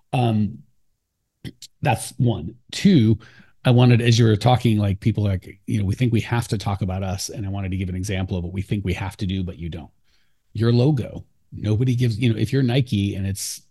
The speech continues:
literally a multi-billion dollar image, it makes sense to have that logo literally billions of times all over the world over the span of decades.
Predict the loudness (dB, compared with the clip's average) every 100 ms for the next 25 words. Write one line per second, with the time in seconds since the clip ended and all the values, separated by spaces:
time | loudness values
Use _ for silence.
0 | -4 0 2 2 2 0 2 2 0 0
1 | 2 2 2 0 -2 -2 -4 0 2 4
2 | 2 -2 -6 -12 _ _ _ -8 -4 -4
3 | -4 0 -2 -2 -4 -4 -4 -4 -2 -2
4 | -4 -4 -8 _ _ _ 2 6 6 6
5 | 0 0 0 0 0 0 0 0 0 -2
6 | -4 -6 -6 -6 -6 -6 -6 -6 -6 -6
7 | -6 -8 -8 -10 -12 _ -4 -2 -2 -6
8 | -6 -6 -6 -8 -8 -8 -8 -10 -12